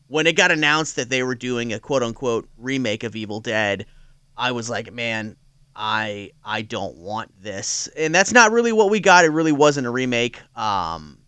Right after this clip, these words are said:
it was just a really fantastic companion piece to the movies that came before it, and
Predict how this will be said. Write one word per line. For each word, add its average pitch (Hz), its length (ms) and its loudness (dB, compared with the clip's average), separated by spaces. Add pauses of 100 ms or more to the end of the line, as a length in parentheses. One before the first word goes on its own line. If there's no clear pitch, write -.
(280)
it 139 160 -8
was 143 200 -4
just 127 340 -6
a 120 60 -4
really 113 640 -8 (400)
fantastic 117 920 -8
companion 113 600 -10
piece 107 320 -14
to 117 100 -12
the 107 100 -12
movies 107 540 -8
that 98 240 -6 (500)
came 127 240 -8
before 123 440 -4
it, 98 220 -6
and 104 560 -8